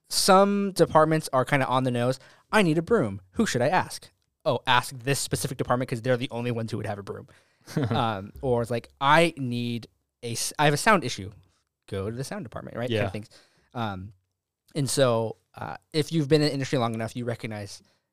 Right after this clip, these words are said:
Speaker 1: there are easy ways to go who I kn-, who I know to ask for questions. So that's why usually the communication is really clear and easy, usually.
Speaker 2: Mm-hmm.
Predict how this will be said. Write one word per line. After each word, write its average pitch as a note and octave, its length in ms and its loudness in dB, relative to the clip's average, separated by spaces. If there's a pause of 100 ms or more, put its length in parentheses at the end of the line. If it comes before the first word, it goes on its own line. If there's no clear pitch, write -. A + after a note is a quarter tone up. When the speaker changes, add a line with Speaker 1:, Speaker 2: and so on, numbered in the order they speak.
(140)
Speaker 1:
there D3 220 8
are C#3+ 220 8 (380)
easy F#3 400 4
ways B2+ 320 2
to B2 80 -2
go A#2 280 2
who C#3+ 160 2
I A#2+ 60 2
kn-, A#2+ 100 -4 (120)
who C#3+ 120 -2
I B2+ 60 2
know A#2+ 140 0
to - 80 -4
ask - 200 -8
for - 80 -14
questions. - 440 -10
So B2+ 100 0
that's B2 260 2
why B2 240 0
usually C3 300 -6
the A2 140 -6
communication A2+ 440 -10
is A2 60 -14
really A#2 140 -14
clear A2+ 240 -12
and G#2 100 -14
easy, - 360 -18
usually. A2 500 -4
Speaker 2:
Mm-hmm. A2 260 -4